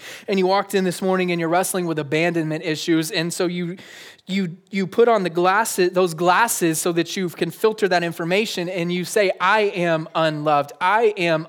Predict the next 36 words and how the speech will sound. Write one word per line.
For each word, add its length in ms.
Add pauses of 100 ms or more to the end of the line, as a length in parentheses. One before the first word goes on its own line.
unwanted," 760
so 200
that 180 (260)
anytime 460
a 80
situation, 840
a 60
relationship 800
doesn't 300
work 260
out, 240
you're 100
like, 200 (640)
"Yeah, 300 (340)
because 260
I'm 180
unloved, 460
because 260
I'm 220
unwanted." 640 (260)
Friend, 240
let 80
me 100
tell 460
you 240
that 160
that 200
is 120
a 140
lie 540
straight 420
from 180
the 100
pits 360
of 80
hell. 500